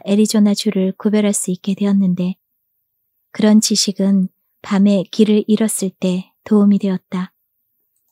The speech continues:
나는 중요한 일을 하고 있는 많은 사람을 만나며 살아왔다.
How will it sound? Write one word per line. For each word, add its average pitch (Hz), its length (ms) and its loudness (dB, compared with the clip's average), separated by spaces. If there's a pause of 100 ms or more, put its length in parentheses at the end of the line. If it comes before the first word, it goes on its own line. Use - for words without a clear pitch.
(800)
나는 190 580 2
중요한 220 500 4
일을 202 200 0
하고 220 260 -4
있는 190 420 0 (400)
많은 202 400 2
사람을 196 640 -2
만나며 190 500 0
살아왔다. 202 680 -6